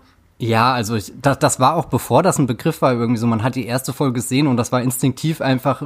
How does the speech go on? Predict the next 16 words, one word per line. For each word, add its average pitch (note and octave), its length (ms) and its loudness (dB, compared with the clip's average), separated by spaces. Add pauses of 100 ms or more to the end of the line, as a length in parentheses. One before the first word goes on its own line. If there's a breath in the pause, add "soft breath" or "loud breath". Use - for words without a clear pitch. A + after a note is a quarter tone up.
wie C3+ 220 0
erzähle C3 340 2
ich B2 80 -4
jetzt - 340 -4
meinen, B2 380 2
meinen A#2+ 160 0
Freunden C3+ 380 0
und B2+ 160 0
Bekannten, B2+ 760 0
was A#2+ 180 -2
ich B2 100 -6
da A#2 100 -4
gerade A#2 340 -4
geguckt A#2 420 -6
hab? D3 200 0 (400 loud breath)
Und B2+ 320 2